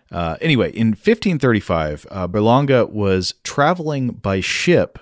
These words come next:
from Panama to Peru to help sort out some kind of horrible-sounding squabble between the conquistador Francisco Pizarro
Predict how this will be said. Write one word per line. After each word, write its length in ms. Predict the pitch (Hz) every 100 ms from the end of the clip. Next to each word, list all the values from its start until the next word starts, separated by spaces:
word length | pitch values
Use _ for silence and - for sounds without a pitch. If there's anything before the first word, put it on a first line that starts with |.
| _
from 460 | - - 104 95 92
Panama 680 | 143 160 135 107 101 95 101
to 100 | -
Peru 680 | - 92 92 160 170 60 67 - - - - -
to 140 | 110
help 300 | 101 147 151
sort 380 | - - 139 -
out 320 | 110 107 87
some 240 | - 123 117
kind 220 | 120 104
of 100 | 87
horrible-sounding 920 | - - 175 151 120 104 117 101 90
squabble 800 | - - 98 92 95 104 98 98
between 460 | - - 107 98
the 160 | 90 87
conquistador 880 | - 98 95 - 107 - 101 92 87
Francisco 580 | - 98 87 110 - 90
Pizarro 800 | 90 82 107 117 101 90 85